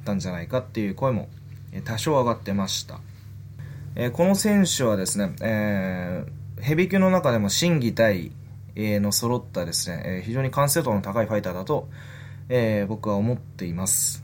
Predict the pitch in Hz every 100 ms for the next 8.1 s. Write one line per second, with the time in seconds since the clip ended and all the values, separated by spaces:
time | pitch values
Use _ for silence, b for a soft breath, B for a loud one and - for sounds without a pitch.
0 | - 98 98 95 92 95 - - - -
1 | - 170 196 127 127 123 127 110 120 113
2 | 104 98 156 - - 117 113 110 131 120
3 | - 196 160 123 123 120 120 107 104 101
4 | 117 127 123 - - B B B B 135
5 | 127 127 143 147 143 139 127 117 110 101
6 | 87 127 113 113 101 101 98 98 - -
7 | 82 - - 143 143 151 170 180 175 170
8 | 165